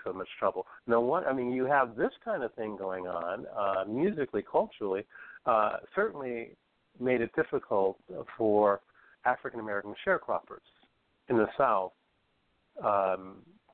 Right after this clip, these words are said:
to have a sense of dignity if Southern planters who they were working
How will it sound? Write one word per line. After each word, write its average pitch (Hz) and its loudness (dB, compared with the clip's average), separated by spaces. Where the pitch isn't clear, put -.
to 98 0
have 117 0
a 104 -12
sense 107 -10
of 104 -14
dignity 107 -6
if 107 2
Southern 110 -2
planters 107 -2
who 120 4
they 101 2
were 107 4
working 117 -2